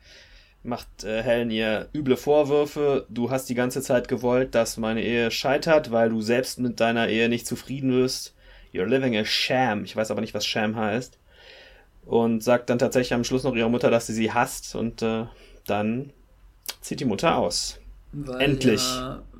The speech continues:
Speaker 2: weil ja eigentlich, äh, Noah, äh, schon länger irgendwie mit dem Sohn einen Spezialisten aufsuchen wollte.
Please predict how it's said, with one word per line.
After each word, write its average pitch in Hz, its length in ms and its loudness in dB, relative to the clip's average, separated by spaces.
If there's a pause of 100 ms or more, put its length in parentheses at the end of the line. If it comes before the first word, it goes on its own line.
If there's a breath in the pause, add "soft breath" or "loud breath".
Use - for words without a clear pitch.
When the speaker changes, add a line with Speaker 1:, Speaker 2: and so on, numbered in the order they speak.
(100)
Speaker 2:
weil 127 480 -6
ja 120 300 -2
eigentlich, 120 640 -8
äh, 120 300 -2
Noah, 123 680 -2
äh, - 240 -8
schon 123 260 -6
länger 127 320 -2
irgendwie 123 320 -4
mit 123 200 -8
dem 123 300 -6
Sohn 127 280 -4
einen 120 100 -8
Spezialisten 131 680 -6
aufsuchen 147 560 -6
wollte. 143 520 -4